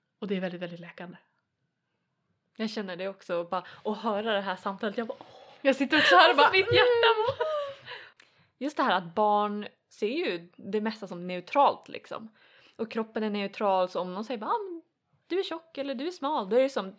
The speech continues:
Speaker 2: det finns ingen värdering i det. Och jag tycker det är ett sån otroligt fint sätt.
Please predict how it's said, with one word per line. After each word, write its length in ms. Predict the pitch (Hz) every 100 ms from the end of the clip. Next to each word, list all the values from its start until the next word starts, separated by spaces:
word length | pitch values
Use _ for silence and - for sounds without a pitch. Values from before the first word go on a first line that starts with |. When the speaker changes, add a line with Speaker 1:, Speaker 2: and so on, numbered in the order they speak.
| -
Speaker 2:
det 280 | 208 208 220
finns 180 | 226 214
ingen 200 | 202 196
värdering 600 | 196 190 294 220 165 165
i 20 |
det. 140 | 175
Och 60 | 175
jag 180 | 214 262
tycker 200 | 294 185
det 120 | 196
är 40 |
ett 60 | 170
sån 200 | 180 170 -
otroligt 720 | 208 - 294 294 180 160 -
fint 320 | 214 156 156
sätt. 360 | - - -